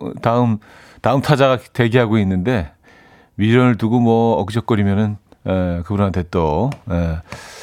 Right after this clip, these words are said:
피해가 갈 수도 있으니까. 음, 어쨌든 오늘부터는 좀 약간 좀 천천히, 예, 천천히 자리를 일어서도록 하겠습니다.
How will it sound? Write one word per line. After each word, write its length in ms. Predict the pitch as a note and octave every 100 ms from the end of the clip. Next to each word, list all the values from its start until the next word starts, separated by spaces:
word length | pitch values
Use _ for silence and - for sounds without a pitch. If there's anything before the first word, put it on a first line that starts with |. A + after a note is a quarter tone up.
| - - - - -
피해가 460 | - - C#3+ B2 G#2+
갈 120 | G2+
수도 200 | F2 -
있으니까. 600 | E2 - C#2 - - - _ _ - -
음, 1000 | D#2+ E2 D#2+ D#2 D#2 D#2 D2+ D2 C#2+ D2+ -
어쨌든 300 | B2 E3 C#3+
오늘부터는 400 | D3+ D#3+ F#3 E3+
좀 180 | F3 D#3+
약간 300 | D3+ E3 C3+ - _ _ _ _ _ _
좀 140 | C#3+
천천히, 520 | C3 D#3 D3 G#2+ D2 - _ -
예, 140 | D#2 E2
천천히 540 | - A#2+ - G2 F2
자리를 280 | B2+ G#2 F2
일어서도록 600 | F#2 F#2+ - E2 D2 -
하겠습니다. 520 | G2 E2+ - D2 D#2+